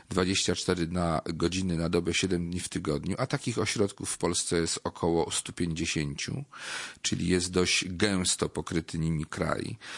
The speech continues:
przyjeżdża chory z ostrym zawałem serca, mamy takie zgłoszenie już,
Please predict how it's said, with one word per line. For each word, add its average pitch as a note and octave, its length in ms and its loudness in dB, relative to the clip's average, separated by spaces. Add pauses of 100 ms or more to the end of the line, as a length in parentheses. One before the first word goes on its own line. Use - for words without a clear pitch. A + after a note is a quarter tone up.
(300)
przyjeżdża A2+ 540 4
chory E2 540 2 (460)
z F2+ 100 4
ostrym G2 320 2
zawałem F#2 540 2
serca, F2+ 460 0
mamy G2+ 260 0
takie F#2+ 240 2
zgłoszenie F2+ 580 2
już, F#2+ 400 0